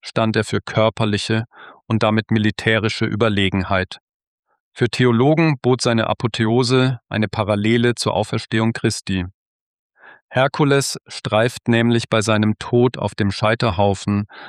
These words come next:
seine sterbliche Hülle ab und wird unter Donner und Blitz in den Olymp getragen.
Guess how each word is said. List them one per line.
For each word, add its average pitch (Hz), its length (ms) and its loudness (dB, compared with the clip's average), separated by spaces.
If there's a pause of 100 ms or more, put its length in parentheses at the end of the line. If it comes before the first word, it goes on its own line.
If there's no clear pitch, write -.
seine 104 260 0
sterbliche 110 680 0
Hülle 113 300 4
ab - 260 -2 (420)
und 117 160 0
wird 113 160 2
unter 107 300 0 (100)
Donner 113 460 2
und 104 240 -2
Blitz - 500 -2 (100)
in 107 220 0
den 104 220 0
Olymp 104 480 0 (200)
getragen. 92 760 0